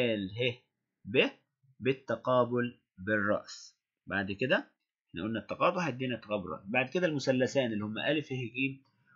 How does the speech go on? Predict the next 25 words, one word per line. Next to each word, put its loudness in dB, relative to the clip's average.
وب 4
ه 2
ب -4
فيهما، 2
كنا -6
نقول -4
الترم -6
الأول 2
فيهما -2
ونقول -4
التلات 0
شروط -4
بتوعي. -16
إيه 8
هما 6
التلات 6
شروط؟ 0
الشرط 0
الأول 2
إن 4
ألف 6
ه 4
يساوي 4
ب 2
ه، -2